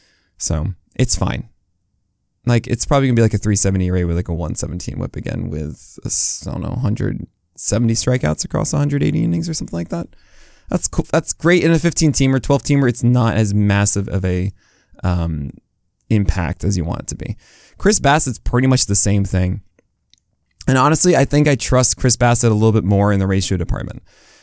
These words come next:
because Bassitt throws six pitches, and, um, Eric Smolsky last night on The Corner talked about how Eno Saris <laughs>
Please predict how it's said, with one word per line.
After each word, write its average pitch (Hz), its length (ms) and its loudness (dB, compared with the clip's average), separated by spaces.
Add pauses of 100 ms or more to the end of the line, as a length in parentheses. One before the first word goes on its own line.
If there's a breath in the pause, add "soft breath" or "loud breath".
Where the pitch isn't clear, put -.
because 113 320 2
Bassitt 185 460 2
throws 147 380 4
six - 280 2
pitches, 98 640 0
and, 98 420 4
um, 92 580 0 (480)
Eric 156 180 2
Smolsky 160 420 4
last 127 220 4
night 123 140 4
on 113 160 6
The 113 80 4
Corner 104 340 4 (320 soft breath)
talked 127 260 2
about 117 300 4
how 117 220 4
Eno 104 180 4
Saris 135 480 2
<laughs> - 200 2